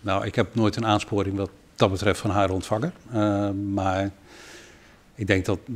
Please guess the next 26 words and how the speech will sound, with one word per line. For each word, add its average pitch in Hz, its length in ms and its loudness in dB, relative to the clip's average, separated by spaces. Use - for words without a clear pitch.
mevrouw 101 320 2
Dekker 90 260 2
ook 107 200 2
op 92 100 -10
dat 95 140 6
moment 98 360 2
wa-, 117 160 -2
aan 104 100 0
het 95 100 -2
zoeken - 240 -6
was 98 220 0
van, 101 320 -2
eh, 101 180 2
hoe 101 240 2
kunnen 101 240 2
wij 98 120 2
corporaties, 101 800 0
eh, 101 200 0
meer, 104 640 2
eh, 104 260 -2
meer 123 460 4
in 117 100 2
de 110 60 4
wijkvernieuwing, 117 720 6
eh, 104 120 2
trekken. - 360 -6